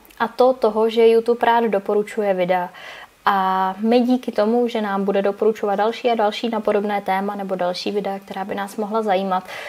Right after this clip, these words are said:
tak jsme schopni tam strávit mnohem víc času, než jsme původně zamýšleli. Co bych teda hodně doporučila, je koukat jenom na videa, která vy si vyhledáte aktivně, anebo na videa, které vám nabídnou,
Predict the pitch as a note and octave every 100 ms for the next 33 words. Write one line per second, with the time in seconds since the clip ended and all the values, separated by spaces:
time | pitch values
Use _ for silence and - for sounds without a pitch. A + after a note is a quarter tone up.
0 | - - G3 - G#3 - G3 G3+ G3+ G3+
1 | - F#3 F#3+ F#3 G#3 A3+ B3+ B3 A#3+ -
2 | F#3+ F#3 - G3 F#3+ - - - G3 F#3
3 | F#3+ F#3+ F#3+ F3+ F3 F3+ - F#3 E3+ E3+
4 | - - - - - A3+ A#3 A#3+ A3 A3
5 | A#3 G#3+ G3+ G#3 G#3+ - A3+ A3+ G#3 G#3
6 | G3+ G3+ G3+ G#3 G#3 G#3 G#3+ B3 B3 A3+
7 | G#3+ G3 F#3 F3+ G3 - G#3 G3+ G3+ G3+
8 | G#3 G3+ - G#3+ G#3+ A3 A3 G#3 F#3 G3+
9 | A#3+ - G#3 - - G3+ G#3 A3 C4 -
10 | - - G#3 G#3 A3 G#3 G#3 G3+ G3+ G3
11 | - G3 G3 F#3+ G3 F#3+ F#3 F#3 F#3+ F#3
12 | F#3 F#3+ F#3 F#3 F3+ F3